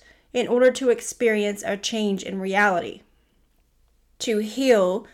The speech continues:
you look within, meaning to self-reflect. The act of constantly looking within eventually shows you who you really are,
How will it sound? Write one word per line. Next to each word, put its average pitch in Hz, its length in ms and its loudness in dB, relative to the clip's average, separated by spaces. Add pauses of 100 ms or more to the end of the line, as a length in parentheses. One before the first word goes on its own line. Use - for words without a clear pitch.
(100)
you 226 200 -4
look 220 400 2
within, 196 500 -2
meaning 202 360 0 (200)
to 233 100 -2
self-reflect. 214 1120 0
The 220 140 4
act 226 240 4
of - 140 -6
constantly 262 640 0
looking 262 420 0
within 247 560 0 (340)
eventually 233 580 2
shows 247 500 0
you 175 280 -6 (320)
who 269 280 -2
you 214 200 -4
really 196 340 0
are, 170 400 -4